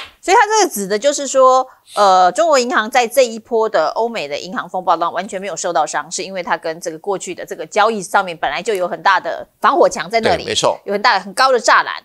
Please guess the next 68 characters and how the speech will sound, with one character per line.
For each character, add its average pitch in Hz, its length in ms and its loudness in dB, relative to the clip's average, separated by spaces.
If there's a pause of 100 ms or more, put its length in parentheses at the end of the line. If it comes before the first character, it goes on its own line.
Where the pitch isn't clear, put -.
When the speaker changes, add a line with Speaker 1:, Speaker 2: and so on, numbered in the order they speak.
Speaker 2:
对。 87 200 -2
Speaker 1:
所 262 100 4
以 285 80 4
它 339 100 2
没 254 140 -2
受 269 180 4
伤。 240 240 2
但 320 140 2
是 330 100 -6
现 339 180 -2
在 302 200 4
呢， 214 200 -4
你 196 180 -10
如 220 100 -2
果 277 80 6
把 165 140 2
存 185 240 -12
款 170 180 -8
进 302 240 -6
入 247 140 -2
了 196 100 4
这 190 100 -8
个 185 140 -8
高 226 260 2
栅 220 220 4
栏 131 220 -6
的 107 340 -8
Speaker 2:
对。 78 240 -6
Speaker 1:
这 190 80 -6
个 175 60 -10
避 269 180 -4
风 220 140 0
港 156 200 -2
之 175 80 -12
后， 165 240 0 (180)
你 196 300 -8
想 196 220 -2
要 240 100 4
再 262 120 2
跳 254 200 2
出 214 200 -2
来， 139 180 0 (220)
也 196 120 -8
还 202 160 -2
是 208 120 0
有 180 180 4
一 180 60 -6
个 196 120 -2
很 180 140 -10
高 269 260 0
栅 254 200 2
栏。 98 260 -4
Speaker 2:
没 165 140 2
有， 151 120 4
没 117 120 0
有， 110 80 2 (580)
因 175 100 0
为 - 40 4
你 156 100 -2
找 107 140 2
不 95 100 0
到 127 80 4
地 131 100 -4
方 123 180 2 (120)
更 107 160 -4
高 110 180 2
栅 101 200 0
栏 85 100 -6